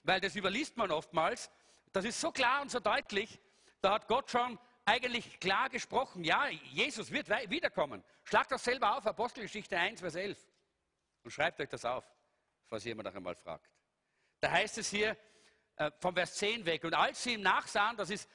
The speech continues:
der Moment, wo Jesus in den Himmel auffährt, dort vom Ölberg weg, und da heißt es, „Und als sie ihm nachsahen, wie er gen Himmel fuhr,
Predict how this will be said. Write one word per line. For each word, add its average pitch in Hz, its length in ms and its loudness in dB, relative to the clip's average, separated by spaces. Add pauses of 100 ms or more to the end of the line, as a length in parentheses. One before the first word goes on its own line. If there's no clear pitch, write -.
(160)
der 190 100 4
Moment, 196 420 0
wo 202 120 0
Jesus 240 520 -4 (140)
in 190 80 -2
den 180 120 0
Himmel 262 260 2
auffährt, 214 640 0 (320)
dort 190 200 2
vom 180 180 -6
Ölberg 208 440 0
weg, 214 300 0 (240)
und 165 100 -8
da 190 120 6
heißt 214 220 2
es, 220 80 -8
„Und 214 120 -2
als 226 320 2
sie 233 140 -2
ihm 202 120 -4
nachsahen, 196 800 2 (180)
wie 202 200 0
er 254 80 0
gen 208 160 0
Himmel 254 300 -2
fuhr, 175 380 -4